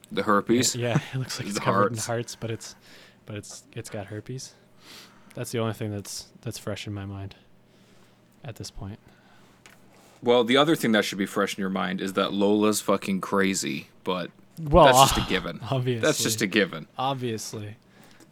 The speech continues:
Speaker 1: I was, I was psyched to
Speaker 2: She
Speaker 1: see that
Speaker 2: loves
Speaker 1: Matthew
Speaker 2: drama.
Speaker 1: got some, got some solid screen time this,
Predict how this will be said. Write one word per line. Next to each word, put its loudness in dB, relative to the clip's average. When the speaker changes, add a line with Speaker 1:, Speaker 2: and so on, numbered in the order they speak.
Speaker 1:
I 4
was, 2
I 2
was 2
psyched 4
to 2
Speaker 2:
She 2
Speaker 1:
see 4
that 6
Speaker 2:
loves 2
Speaker 1:
Matthew 6
Speaker 2:
drama. -2
Speaker 1:
got 0
some, -4
got -4
some -6
solid 4
screen -2
time -6
this, -6